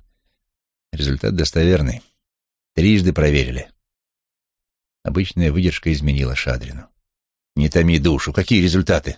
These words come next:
быстро спросил он. «Результаты?» улыбнулся Приходько. «Результаты.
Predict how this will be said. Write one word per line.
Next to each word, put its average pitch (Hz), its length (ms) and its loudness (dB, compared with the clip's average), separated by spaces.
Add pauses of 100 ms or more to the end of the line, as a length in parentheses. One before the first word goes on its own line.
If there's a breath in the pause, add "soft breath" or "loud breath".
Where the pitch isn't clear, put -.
быстро 85 300 -2
спросил 76 420 -2
он. 64 160 -10 (1000)
«Результаты?» 62 640 -4 (1040)
улыбнулся 67 480 -2
Приходько. - 560 -10 (1400 loud breath)
«Результаты. 95 880 0